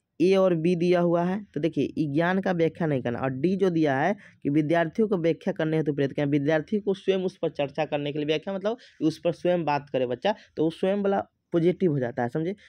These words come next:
तो डी सही हो जाएगा, बी सही है, यानी आपका आंसर क्या हो गया, आपका दो नंबर हो जाएगा, समझे। आपका ये ऑप्शन नहीं होगा, बी तो एकदम सही है, बी में तो कोई दिक्कत है नहीं।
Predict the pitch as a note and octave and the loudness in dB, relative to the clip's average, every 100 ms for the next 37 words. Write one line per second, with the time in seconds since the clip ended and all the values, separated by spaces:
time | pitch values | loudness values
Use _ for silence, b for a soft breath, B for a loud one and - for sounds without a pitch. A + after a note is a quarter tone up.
0 | _ C#3 C3 F#3+ G3+ F#3+ F#3 F3+ F#3 F3+ | _ -4 0 0 2 2 2 2 2 0
1 | D3 C3+ C3+ C3+ C3 C3+ C3 B2+ - B2+ | 0 -2 0 0 0 0 -2 -2 -2 -2
2 | B2+ C3+ C#3+ C#3+ C#3 G3+ B B - - | -2 -4 -2 0 0 -2 B B -10 -6
3 | F#3+ G#3 - - A#2+ A2+ A2 A2 G#2+ A2 | -2 -4 -6 -4 0 0 0 -2 -4 -6
4 | G#2+ C3+ C#3+ - A2 - E3+ - A#2 G#2+ | -8 -8 -6 -6 -6 -4 -6 -4 -2 -2
5 | B2 B2 A2+ F#3 G#3 C#3+ B2 B2+ C#3 G3 | -2 -4 -4 -2 -2 0 0 0 -2 -2
6 | G#3 G3+ G#3 G#3 G#3 F#3 D#3+ F3+ F3+ F3 | 0 0 0 2 2 2 0 -2 -2 -2
7 | F3 D#3+ D#3 F3 F#3 F3 F#3+ | -2 -4 -2 -4 -2 -2 -2